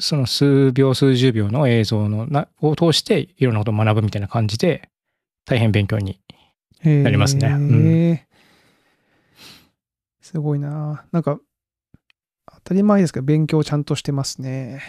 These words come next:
Speaker 2: え、て-、手応えはどうなんですか？今、な-、七教科やっ
Speaker 1: えっとね、他の科目は、うん、比較的、まあ、言葉の意味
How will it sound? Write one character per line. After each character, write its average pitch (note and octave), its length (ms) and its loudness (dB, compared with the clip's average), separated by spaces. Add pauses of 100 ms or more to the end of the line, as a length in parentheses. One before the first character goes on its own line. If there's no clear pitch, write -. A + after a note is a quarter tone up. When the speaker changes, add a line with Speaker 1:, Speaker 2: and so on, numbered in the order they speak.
(560)
Speaker 2:
え、 G3+ 100 -2
て-、 - 140 -12
手 - 160 0
応 C#4+ 160 0
え A3 80 4
は E3+ 60 0
ど D3+ 80 2
う - 20 2
な - 20 2
ん - 20 0
で - 20 -6
す - 60 -10
か？ C#3+ 60 0
今、 C#3 100 0
な-、 D3+ 220 2
七 F3 260 2
教 F3 220 0
科 - 140 -6
や B2+ 120 -4
っ - 40 -14 (200)
Speaker 1:
え - 80 -6
っ - 20 -2
と D#3+ 100 -2
ね、 D3 60 2
他 G#3+ 280 -2
の D4+ 100 2
科 - 120 -2
目 C4+ 320 -2
は、 C4 240 -2 (260)
う F3+ 60 2
ん、 B2 300 0 (240)
比 - 120 -18
較 F#3+ 140 0 (160)
的、 F#3+ 320 -2
ま D3+ 340 0
あ、 - 140 -6
言 F#3 120 -4
葉 F3+ 120 2
の F3 240 2
意 A3+ 140 0
味 D3 240 0